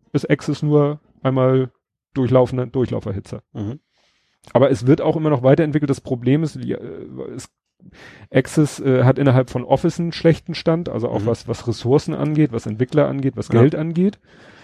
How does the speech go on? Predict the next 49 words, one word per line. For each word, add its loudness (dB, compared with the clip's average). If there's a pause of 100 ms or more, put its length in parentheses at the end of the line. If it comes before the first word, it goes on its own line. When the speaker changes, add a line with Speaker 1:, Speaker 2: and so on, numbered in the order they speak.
Speaker 2:
Es -14
passt -4
da -2
eigentlich 0
auch -2
nicht -4
rein. 4
Es 0
gehört 4
dazu -4
Office, -2
aber 0
ich -4
find's -2
irgendwie -4
technologisch -2
passt -10
es -12
da -4
nicht -6
rein. 0
Wie -2
beim 2
S-Q-L-Server 0
gehört -2
ja 2
auch 2
nicht 4
zu -6
Office. -10 (220)
Das 0
Speaker 1:
Ja. 8
Speaker 2:
ist 4
ja 4
auch 2
eine -2
Datenbank. -2 (380)
Ist -4
zwar -2
mehr, 2 (200)
also -2
Access -4
ist -4
ja 4
mehr, 0
mehr -4
lokal, 0
ne? 2
Also -4